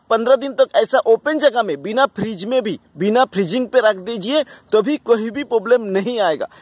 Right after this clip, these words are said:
लेकिन ये वाला जो पोर्शन दिखा रहा हूँ, ये देसी है, ये देसी ज़्यादा दिन नहीं रहता है।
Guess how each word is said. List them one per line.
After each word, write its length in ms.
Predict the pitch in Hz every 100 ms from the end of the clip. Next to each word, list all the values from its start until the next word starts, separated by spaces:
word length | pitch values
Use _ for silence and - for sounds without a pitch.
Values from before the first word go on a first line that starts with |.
| - -
लेकिन 280 | 220 277 - -
ये 180 | 277 294
वाला 260 | 285 269
जो 160 | 214 226
पोर्शन 380 | 196 185 202 196
दिखा 140 | 190
रहा 80 | 233
हूँ, 80 | -
ये 100 | 214
देसी 440 | 165 208 226 269 240
है, 200 | 254 285 _ _ _ _ -
ये 120 | 240
देसी 400 | 185 156 - 294
ज़्यादा 320 | 190 185 185
दिन 200 | 170 190
नहीं 180 | 185 190
रहता 220 | 185 185
है। 140 | 165